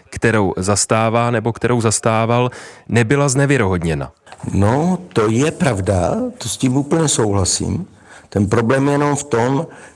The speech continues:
Speaker 2: v takové malinké větičce, kterou pan kolega Peksa řekl, a to je, že bychom, eh, že ty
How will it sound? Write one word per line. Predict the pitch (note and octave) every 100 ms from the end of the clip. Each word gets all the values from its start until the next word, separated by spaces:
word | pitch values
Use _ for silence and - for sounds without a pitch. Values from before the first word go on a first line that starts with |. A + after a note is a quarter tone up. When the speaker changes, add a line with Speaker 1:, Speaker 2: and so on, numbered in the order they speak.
| -
Speaker 2:
v | -
takové | - - C3+ C3+ B2
malinké | A2+ G#2+ G#2+ A#2+ B2 D3 D#3 D3 D3 D3
větičce, | A#2+ F#2+ - F2 - - F#2+ - F#3 - - -
kterou | - G2+ G#2 G2 F2 - -
pan | G2+ G2+
kolega | G2 G#2 G2+ G2+
Peksa | G2+ G2 - G#2 G2+ G2+ - - - - - -
řekl, | F2 F2+ - G2+ A2+
a | G#2+
to | G2 - G#2+
je, | A#2 A#2+ C3 D#3+ - - _
že | - F2+ F2+ A#2 A2+ A#2 A2 - - - -
bychom, | D#2+ G2+ - B2 A#2+ A2 G#2 - - _ -
eh, | - F2+ - - D#2+
že | F#2 A2
ty | G2 B2 A2+